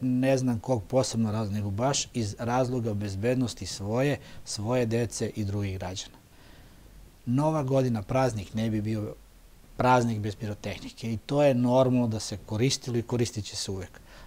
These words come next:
Ali to mora da bude u skladu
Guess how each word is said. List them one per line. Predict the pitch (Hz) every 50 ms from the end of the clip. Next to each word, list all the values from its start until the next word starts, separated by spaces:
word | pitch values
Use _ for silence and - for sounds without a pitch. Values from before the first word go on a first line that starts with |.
| - -
Ali | 107 104 98
to | - - 120
mora | 117 120 120 117 120 113
da | 107 107
bude | 107 110 110 104 104 - - - - - - - - - - - - - - - -
u | - 101
skladu | - - - - 110 117 117 120 120 120 123 127 110